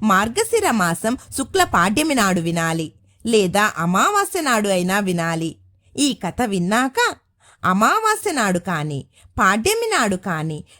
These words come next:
నదీ స్నానం చేసి, ఆ నదీ జలంలో అరటి డొప్పలో ఆవునేతి దీపం వెలిగించాలి.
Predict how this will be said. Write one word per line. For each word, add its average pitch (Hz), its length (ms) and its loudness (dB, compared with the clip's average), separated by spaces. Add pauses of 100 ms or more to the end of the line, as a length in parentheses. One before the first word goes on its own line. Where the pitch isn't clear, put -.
నదీ 220 340 2
స్నానం 190 460 0
చేసి, 233 580 -2 (200)
ఆ 277 220 4
నదీ 190 380 2
జలంలో 247 640 0 (340)
అరటి 220 340 0
డొప్పలో 370 720 2
ఆవునేతి 247 580 0
దీపం 196 380 0
వెలిగించాలి. 180 840 -2